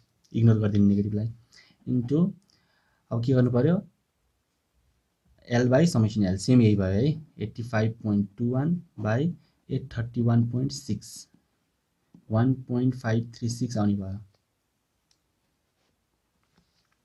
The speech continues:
यस्तै म सबै, अ, लाइनको लेख्छु है correction। correction for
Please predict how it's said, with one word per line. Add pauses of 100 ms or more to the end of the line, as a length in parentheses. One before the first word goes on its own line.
(480)
यस्तै
म
सबै,
अ, (800)
लाइनको
लेख्छु
है
correction। (1400)
correction
for